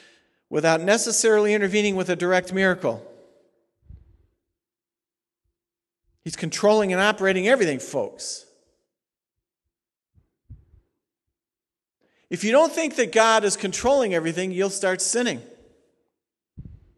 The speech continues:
You'll become licentious. Grace negator number two that we saw last Sunday is legalism. And as I taught you last Sunday, there are three types of legalism.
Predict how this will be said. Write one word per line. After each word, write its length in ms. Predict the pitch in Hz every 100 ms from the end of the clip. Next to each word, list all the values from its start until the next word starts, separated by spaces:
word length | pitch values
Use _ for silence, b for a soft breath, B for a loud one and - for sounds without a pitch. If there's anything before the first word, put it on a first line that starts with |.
| - _ _
You'll 120 | 131
become 320 | 135 135 151 135
licentious. 920 | 117 - 117 110 - - - - - _ - - _ _ _ _ _ _ _ _ _ _ _ _ _ b b
Grace 260 | 226 247
negator 360 | 233 208 208 196
number 240 | 196 185
two 420 | 185 - 240 147 - - - - - _ _ _ _ _ _ _ _
that 60 | 127
we 80 | 139
saw 240 | 147 135
last 220 | 127 123
Sunday 220 | 151 156
is 120 | 147 147
legalism. 520 | 160 139 113 - 82 - _ _ _ _ _ _ _ _ _ _ _ _ _ _ _ _ _
And 120 | 127 131
as 120 | 127
I 40 |
taught 260 | 127 165 -
you 120 | 143
last 220 | 131 131
Sunday, 260 | 180 185 175
there 180 | 135 123
are 40 |
three 180 | - 160
types 280 | 165 143 139
of 140 | 135
legalism. 560 | 190 202 214 214 233